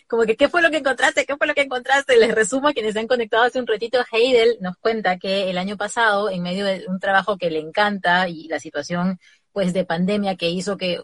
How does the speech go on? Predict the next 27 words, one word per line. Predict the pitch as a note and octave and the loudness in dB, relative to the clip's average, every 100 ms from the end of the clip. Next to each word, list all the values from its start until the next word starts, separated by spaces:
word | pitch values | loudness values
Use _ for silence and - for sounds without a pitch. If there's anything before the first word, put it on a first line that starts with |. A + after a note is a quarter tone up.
| - | -6
la | F3 | -6
exigencia | D#3+ E3+ G#3 G3+ | -6 -6 -4 -2
en | G#3 | -2
el | F#3 | -4
trabajo | E3+ E3+ F3+ - F#3+ | -2 0 0 0 -2
creciera | F#3 F3+ F3+ G3 | -2 -6 -4 -4
muchísimo, | G#3 G3 A#3 G#3 G3+ F#3+ | -4 -4 -8 -6 -6 -6
porque | - E3+ | -6 -6
es | F3+ | -6
un | F#3 | -4
trabajo | F3+ F#3 | -2 -2
absolutamente | F#3 - F3 F#3 G3 F#3+ F#3+ G3 | -4 -8 -8 -4 -2 -2 0 -2
que | F#3+ F3 | -2 -4
se | E3+ | 0
basa | F3 E3+ F#3+ | 0 0 0
en | F#3 F#3+ G3 | 0 -2 -2
lo | F#3+ | -2
presencial, | - E3+ E3+ F3+ F3+ F#3 | -2 -6 -4 -2 -2 -4
como | - D#3+ | -8 -8
pueden | F#3 F3 | -6 -6
ser | F3 F#3+ | -2 -2
los | E3+ | -4
parques | - F#3 F#3 F#3 F3+ F3+ | -4 -4 -4 -6 -8 -8
de | F#3 | -6
diversiones | E3 D3+ F#3 F3 E3 | -6 -8 -8 -8 -4
de | D#3+ | -6
Disney. | D#3+ D3 D#3+ F3 | -6 -10 -10 -12